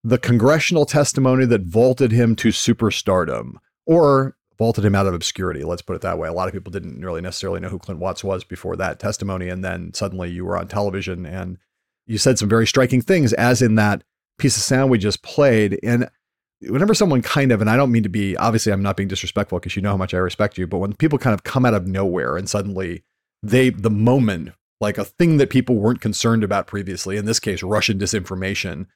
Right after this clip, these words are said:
and the <laughs> president of the United States suddenly becomes a topic that people are fixated on,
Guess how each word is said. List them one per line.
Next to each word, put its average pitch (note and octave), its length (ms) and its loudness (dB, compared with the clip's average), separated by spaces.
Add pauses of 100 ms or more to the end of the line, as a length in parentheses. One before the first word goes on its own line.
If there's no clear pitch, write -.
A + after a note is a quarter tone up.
(220)
and B2 160 0
the - 60 -4
<laughs> - 120 -6
president C#3+ 320 4
of B2+ 40 0
the D#3 180 4
United A#2+ 220 4
States G2+ 400 -2 (300)
suddenly D3+ 360 4
becomes B2+ 340 2
a B2 60 4
topic A#2 560 -2 (120)
that A2 160 -2
people G#2+ 280 0
are G#2 280 0 (120)
fixated G#2 480 0
on, E2+ 300 -4